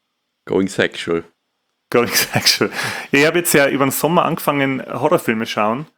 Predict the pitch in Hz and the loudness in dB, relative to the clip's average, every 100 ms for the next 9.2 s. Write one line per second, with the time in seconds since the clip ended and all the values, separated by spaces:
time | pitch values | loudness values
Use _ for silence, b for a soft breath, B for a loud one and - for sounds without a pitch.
0 | _ _ _ _ - 104 117 113 113 113 | _ _ _ _ -12 0 2 2 0 -4
1 | 120 - 113 110 107 147 156 127 - 113 | -8 -6 -4 -2 2 2 0 -6 -6 -8
2 | 123 - - 117 110 - - 135 - 113 | -8 -12 -8 -8 -8 -10 -12 -10 -10 -6
3 | 113 151 180 107 107 113 107 110 - 110 | -4 -2 -2 -4 -4 -4 -4 -4 -6 -8
4 | - 110 - 120 156 - 117 117 113 117 | -8 -12 -6 -4 -4 -8 -6 -2 -2 -2
5 | 120 107 113 - 110 170 - 107 104 98 | -4 -4 -6 -6 -2 -2 -2 -2 -2 -4
6 | 101 104 98 101 101 101 101 - _ _ | -6 -4 -4 -4 -4 -4 -6 -14 _ _
7 | 104 98 95 95 98 - _ - 104 104 | -8 -6 -4 -4 -6 -8 _ -6 -4 -2
8 | 104 104 120 107 101 107 107 - 98 110 | -2 -2 -2 -4 -4 -4 -4 -4 -2 0
9 | 139 - | -2 -4